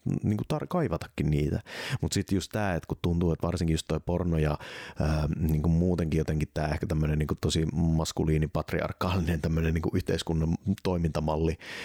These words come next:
missä niinku on tää tämmönen miehen tarpeita niinku kuunnellaan tosi paljon tai mies,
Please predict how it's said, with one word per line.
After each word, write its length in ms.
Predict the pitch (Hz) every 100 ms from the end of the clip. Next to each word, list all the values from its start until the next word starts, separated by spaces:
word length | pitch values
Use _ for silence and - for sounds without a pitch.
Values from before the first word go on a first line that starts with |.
| 123 -
missä 240 | - -
niinku 340 | 73 76 -
on 160 | 78 78
tää 180 | 78 76
tämmönen 200 | 76 76
miehen 320 | 82 76 82
tarpeita 460 | 78 80 - 82 82
niinku 240 | 82 80 -
kuunnellaan 440 | 87 85 85 87
tosi 240 | 90 -
paljon 280 | 80 80 82
tai 120 | 78
mies, 280 | 80 82 -